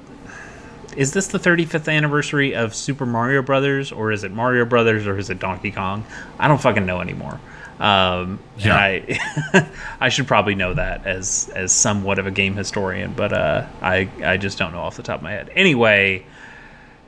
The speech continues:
Speaker 1: obviously, Nintendo doesn't care about their history either, 'cause they're putting Super Mario Brothers on a fucking Game and Watch, which doesn't make any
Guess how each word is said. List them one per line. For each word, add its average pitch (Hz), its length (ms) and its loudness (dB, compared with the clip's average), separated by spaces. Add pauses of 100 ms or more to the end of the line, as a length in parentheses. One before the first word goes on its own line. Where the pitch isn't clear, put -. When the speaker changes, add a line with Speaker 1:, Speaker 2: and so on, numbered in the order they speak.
Speaker 1:
obviously, 139 640 4
Nintendo 123 400 0
doesn't 117 200 0
care 120 140 0
about 110 200 0
their 110 140 -2
history 107 300 -6
either, 120 320 4
'cause 110 180 -2
they're 107 100 -4
putting 110 440 0
Super 113 260 -4
Mario 107 240 6
Brothers 104 300 0
on 104 80 -4
a 98 60 -4
fucking 107 340 -2
Game 113 220 2
and 101 120 0
Watch, 95 320 0
which 104 220 -6
doesn't 98 220 0
make 95 160 -6
any 95 180 -2